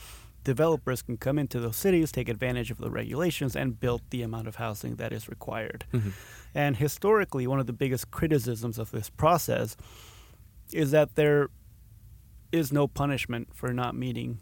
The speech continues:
Speaker 1: these goals. And
Speaker 2: Mm-hmm.
Speaker 1: we're right now going into the sixth cycle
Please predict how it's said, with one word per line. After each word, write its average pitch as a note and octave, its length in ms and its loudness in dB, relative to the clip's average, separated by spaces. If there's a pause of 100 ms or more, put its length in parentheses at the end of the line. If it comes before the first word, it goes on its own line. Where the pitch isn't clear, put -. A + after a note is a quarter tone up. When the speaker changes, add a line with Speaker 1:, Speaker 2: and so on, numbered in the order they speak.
(120)
Speaker 1:
these B2 240 -6
goals. A#2+ 440 2
And C3 240 4
Speaker 2:
Mm-hmm. - 220 -4 (140)
Speaker 1:
we're C#3+ 440 2 (200)
right D3+ 200 2
now C#3 220 2
going C3 320 2
into B2+ 220 -2
the A#2+ 320 -2 (640)
sixth - 580 -2
cycle B2 560 -2